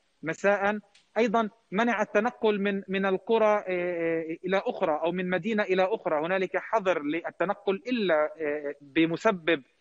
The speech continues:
واضح مثل الذهاب إلى العمل أو الذهاب إلى المدرسة. آه، حتى هذه اللحظة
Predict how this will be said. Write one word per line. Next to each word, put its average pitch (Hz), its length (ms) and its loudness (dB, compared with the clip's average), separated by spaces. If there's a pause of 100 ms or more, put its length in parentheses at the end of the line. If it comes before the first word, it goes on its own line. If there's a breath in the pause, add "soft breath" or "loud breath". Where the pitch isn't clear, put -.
(320)
واضح 185 480 4
مثل 180 260 -2
الذهاب 165 440 0
إلى 156 120 2
العمل 175 400 0
أو 151 160 0
الذهاب 156 440 0
إلى 156 340 0
المدرسة. 185 640 0 (540 soft breath)
آه، 190 300 2
حتى 262 400 0
هذه 226 320 2
اللحظة 214 540 0